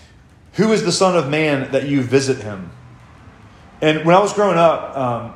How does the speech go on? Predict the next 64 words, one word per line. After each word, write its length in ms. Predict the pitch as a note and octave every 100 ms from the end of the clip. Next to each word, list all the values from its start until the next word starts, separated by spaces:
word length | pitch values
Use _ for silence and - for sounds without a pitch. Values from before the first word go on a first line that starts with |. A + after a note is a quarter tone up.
| C#3+
we 160 | C#3+
would 200 | D#3 C#3+
do 140 | B2+ D3+
this 220 | D3 -
thing 220 | D#3+ D3
where 100 | B2+
we 140 | B2 B2
would, 80 |
like, 180 | A#2+ A#2
go 160 | B2 C#3
to 80 | C3
somebody's 340 | D3 C3+ C3
house 380 | B2 C3+ - -
and 100 | A#2+
we 60 |
would 140 | C3 A#2+
just 160 | A#2
visit 300 | G#2 A2+ A2
for 180 | - G2
a 80 | E2+
while. 320 | C2+ B1+ - - - - - - - - -
And, 220 | C3+ C#3 D3
and 300 | C#3+ C3+ D#3
that, 460 | D3 D3 C#3+ D3+
that 160 | D3+ D3+
meant 200 | D#3+ D#3
you 60 | C#3+
just, 260 | D#3 -
like, 260 | C#3+ A#2+ -
hung 240 | - C3+ A#2
out. 260 | G2 - - - _ - - - - - -
Like, 140 | A2 G#2+
you 80 | A#2
just 240 | - -
sat 240 | B2+ B2+
there 240 | A2 E2+ - - - - -
and, 120 | A#2
like, 280 | A2 G#2 G2+ - - - _ - - - - - - - - B2
ate 220 | B2 -
food 380 | B2 A#2+ F#2 F#2
or, 60 |
like, 200 | F#2 -
talked 300 | - A#2+ A#2
about 240 | A#2 F#2+ G2+
life 260 | G2+ F2
or, 100 | F2
like, 140 | F2+ F#2
watched 300 | G#2+ - A#2+
T 80 |
V. 100 | G#2+
Like, 220 | A#2+ A2 A#2+
you 40 |
just, 300 | C3+ - -
I 80 | C#3+
don't 80 | A#2+
know, 60 |
you 80 | G#2+
were 80 | A#2+
just 140 | A#2
visiting. 380 | A2 A#2+ F#2 F2+
I 80 | A#2
don't 120 | F2+
know. 840 | G2 - - - - - - - C#3
Um, 380 | B2 G#2+ G#2